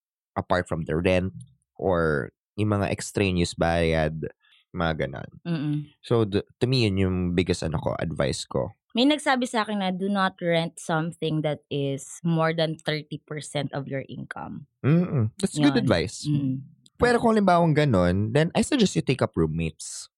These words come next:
Speaker 2: Yeah. Lalo sa mga nagsistart mag-move out pa lang.
Speaker 1: Mm-mm.
Speaker 2: I think that's a good baby step na mag-bed space kayo or condo sharing. Yun yung nakikita
Speaker 1: Mm.
Speaker 2: ko na mga ads.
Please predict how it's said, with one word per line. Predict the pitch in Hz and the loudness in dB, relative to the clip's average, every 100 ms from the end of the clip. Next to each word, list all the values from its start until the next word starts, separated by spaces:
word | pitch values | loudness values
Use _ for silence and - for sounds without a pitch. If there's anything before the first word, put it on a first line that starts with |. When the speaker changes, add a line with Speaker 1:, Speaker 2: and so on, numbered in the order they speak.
| - | -2
Speaker 2:
Yeah. | 185 175 143 - _ _ | 0 0 -2 -8 _ _
Lalo | 233 277 311 | 0 2 2
sa | 349 | 2
mga | 285 277 262 | 2 2 -2
nagsistart | 247 - 208 208 | -6 -2 -2 0
mag-move | 196 185 165 - | -2 -2 -2 -2
out | 151 - | -2 -2
pa | 135 | -6
lang. | 113 131 | -4 -2
Speaker 1:
Mm-mm. | - - 202 185 | 0 2 2 2
Speaker 2:
I | 240 | 0
think | 349 320 | -2 0
that's | 277 - - - - | -2 -2 -14 -12 -4
a | 214 | 0
good | 208 185 | 2 2
baby | 180 175 156 | 0 0 -4
step | - 147 - _ _ _ _ | -4 -8 -8 _ _ _ _
na | 190 190 180 180 - | -2 0 0 -2 -2
mag-bed | 190 185 180 180 175 | -2 -2 0 0 0
space | - 175 - | -2 -4 0
kayo | 180 180 | -2 0
or | 170 170 | 0 0
condo | 165 165 165 | 0 2 0
sharing. | - 151 143 147 143 | 0 0 0 0 0
Yun | 180 | 2
yung | 190 | 0
nakikita | 202 - 175 | 2 2 2
Speaker 1:
Mm. | 175 | 0
Speaker 2:
ko | |
na | 165 156 | 0 0
mga | 147 - | 0 -2
ads. | 139 147 | -6 -10